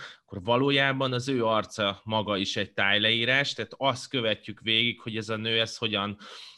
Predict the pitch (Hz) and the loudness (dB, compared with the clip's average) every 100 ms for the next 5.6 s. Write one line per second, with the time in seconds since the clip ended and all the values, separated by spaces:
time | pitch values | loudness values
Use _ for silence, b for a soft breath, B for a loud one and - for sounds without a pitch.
0 | _ 139 160 127 - 107 104 104 120 127 | _ -4 -2 -4 -4 -2 0 0 0 0
1 | - 160 165 165 185 147 101 - 107 98 | -2 -4 -4 -4 -2 0 -2 -4 -4 0
2 | 101 104 104 - 113 107 101 101 98 92 | 0 0 -4 -6 -4 0 0 0 -2 -2
3 | 92 92 92 - - 101 - 139 131 113 | -4 -4 -4 -8 -6 -6 -4 -6 -4 -4
4 | 98 95 151 - 139 120 - 107 110 - | -4 -4 -6 -4 -2 -2 -4 -4 -6 -2
5 | 107 104 - 110 110 | -2 -2 -2 0 0